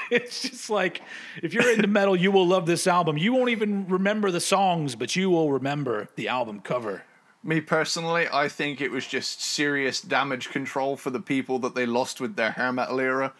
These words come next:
Speaker 2: Like, it is, you know, you can tell that they wanted the artwork to reflect, like, I th-,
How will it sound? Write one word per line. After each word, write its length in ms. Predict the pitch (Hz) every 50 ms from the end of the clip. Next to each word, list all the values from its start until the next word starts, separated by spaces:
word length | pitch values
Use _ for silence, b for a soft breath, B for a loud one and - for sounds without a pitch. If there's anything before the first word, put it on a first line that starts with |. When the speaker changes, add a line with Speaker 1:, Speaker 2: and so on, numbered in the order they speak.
| B B B B B B B
Speaker 2:
Like, 380 | 117 123 127 127 - - - _ -
it 140 | 151 147 127
is, 360 | 139 135 131 123 123 - - -
you 180 | 165 147 147
know, 80 | 139 123
you 200 | 127 131 135 135
can 200 | - 156 143 131
tell 380 | - - 151 143 143 139 131
that 260 | 123 127 123 113 - - - B B B B B B B B B B
they 200 | 120 131 151 151
wanted 380 | 139 135 151 156 - 143 147
the 120 | 135 135 123
artwork 600 | 117 123 127 123 - 127 123 123 117 - - - -
to 200 | - 131 120 117
reflect, 880 | 107 107 110 101 - - - 139 127 120 117 - - - - - - - B B B B B B B B
like, 200 | - 120 127 131 -
I 60 | 165
th-, 100 | 175 -